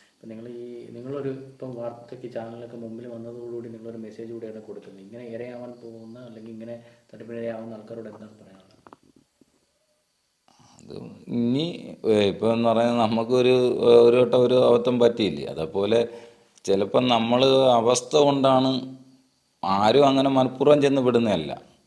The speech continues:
Speaker 2: അപ്പൊ നമ്മളൊരിപ്പം നമ്മളെ തന്നെ കടം കയറിയായാലും ഇങ്ങനെ നിൽക്കുന്ന ഒരവസ്ഥയിൽ ഇത്രയും തുക അടിക്കുമെന്ന് പറയുമ്പോൾ നമ്മൾ ആരായാലും നിന്നു പോകും. അതേപോലെ ആരും ഇനി നിൽക്കരുതേ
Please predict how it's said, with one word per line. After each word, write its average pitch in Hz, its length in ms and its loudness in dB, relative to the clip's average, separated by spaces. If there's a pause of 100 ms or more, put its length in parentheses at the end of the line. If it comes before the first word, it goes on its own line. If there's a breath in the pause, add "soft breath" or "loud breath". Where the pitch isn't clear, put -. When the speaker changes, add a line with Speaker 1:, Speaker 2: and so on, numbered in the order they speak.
(160)
Speaker 2:
അപ്പൊ 85 120 -6
നമ്മളൊരിപ്പം 120 720 2
നമ്മളെ 123 640 4
തന്നെ 123 140 2
കടം 120 280 4
കയറിയായാലും 117 500 6
ഇങ്ങനെ 113 260 -2
നിൽക്കുന്ന 113 440 -2
ഒരവസ്ഥയിൽ 110 680 2
ഇത്രയും 110 1080 2
തുക 104 260 4
അടിക്കുമെന്ന് 107 440 0
പറയുമ്പോൾ 104 440 2
നമ്മൾ 104 180 -2
ആരായാലും 107 560 2 (580)
നിന്നു 110 220 -2
പോകും. 76 260 -6 (2250)
അതേപോലെ 92 800 -4
ആരും 113 300 2
ഇനി 127 320 -4
നിൽക്കരുതേ 120 600 0